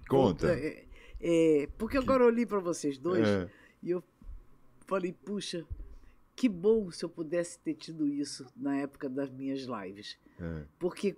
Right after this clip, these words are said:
Speaker 2: quando, em dois mil e dezoito e dois mil e dezenove,
Speaker 1: Uhum.
Speaker 2: eu fui, eu fiquei muito tempo em São Paulo. Eu fiz a primeira temporada do Pico da Neblina,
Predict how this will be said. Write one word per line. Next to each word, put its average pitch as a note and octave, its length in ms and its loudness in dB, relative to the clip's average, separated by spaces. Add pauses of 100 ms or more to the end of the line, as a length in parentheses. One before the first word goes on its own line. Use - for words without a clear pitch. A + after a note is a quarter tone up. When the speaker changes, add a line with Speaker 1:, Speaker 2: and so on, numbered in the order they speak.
Speaker 2:
quando, A3+ 480 4 (1000)
em D#3+ 300 0
dois F3 300 4
mil G3+ 120 2
e G3 40 2
dezoito D3+ 540 2
e - 20 -2
dois C3+ 200 0
mil C3 120 0
e B2 40 0
dezenove, B2+ 600 -2
Speaker 1:
Uhum. F2+ 360 -8 (340)
Speaker 2:
eu D3+ 180 6
fui, D3 460 2 (160)
eu C#3+ 80 -6
fiquei - 180 0
muito F3+ 180 -4
tempo F#3 180 0
em F#3 40 -4
São G3 220 -2
Paulo. A#2 440 -2 (1160)
Eu D3 140 -2
fiz D3 400 -2
a C3+ 180 2
primeira C#3 400 -2
temporada C3 580 -2
do B2 140 -4
Pico C3+ 260 -6
da C3 140 0
Neblina, F3 680 0